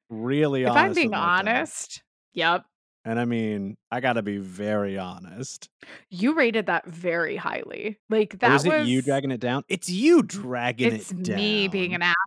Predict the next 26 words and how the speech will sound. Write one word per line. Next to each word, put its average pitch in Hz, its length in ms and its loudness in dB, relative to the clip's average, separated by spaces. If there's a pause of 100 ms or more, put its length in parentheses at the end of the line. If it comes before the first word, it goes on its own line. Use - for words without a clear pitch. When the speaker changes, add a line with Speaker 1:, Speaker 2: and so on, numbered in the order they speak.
(200)
Speaker 2:
asshole. 160 340 0
Well, 247 140 2
it's - 160 -6
because 320 240 -4
I 359 100 2
didn't 359 320 -4
know 330 220 4
Animorphs 302 500 2
as 262 140 -2
well 285 240 4
as 285 140 0
you 349 260 0
did. 190 600 0
Uh, 180 460 -2 (220)
Speaker 1:
It's 269 100 -6
also 277 220 2
just 254 200 -6
challenging. 135 600 -2
It's 104 160 -12
a 147 40 -10
challenging, 180 440 -4
I - 20 -4
mean, 147 100 2
it's 135 100 -8
a - 40 -16
challenging 185 400 2